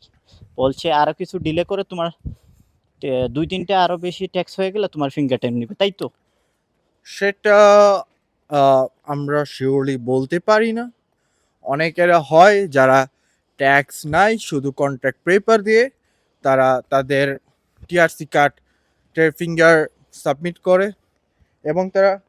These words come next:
Speaker 2: কার্ডও পেয়ে যায় দ্রুত।
Speaker 1: হুম।
Speaker 2: অনেকের ক্ষেত্রে তারা ডিলে করে দেয়, হয়তো বা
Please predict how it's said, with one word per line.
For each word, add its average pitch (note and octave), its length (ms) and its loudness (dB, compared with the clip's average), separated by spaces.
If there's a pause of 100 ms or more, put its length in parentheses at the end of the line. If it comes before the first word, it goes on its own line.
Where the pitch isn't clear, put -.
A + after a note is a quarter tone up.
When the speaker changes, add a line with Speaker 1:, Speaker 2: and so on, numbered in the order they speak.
(120)
Speaker 2:
কার্ডও F#3 300 2
পেয়ে F3+ 240 2
যায় D3 160 0
দ্রুত। C#3+ 340 -4 (640)
Speaker 1:
হুম। A2 380 -14
Speaker 2:
অনেকের G3 580 0
ক্ষেত্রে E3 600 -6 (540)
তারা C3+ 560 2 (420)
ডিলে D3 280 -6
করে D#3+ 300 0
দেয়, D3 300 2 (260)
হয়তো C#3 380 -2
বা C3+ 360 -2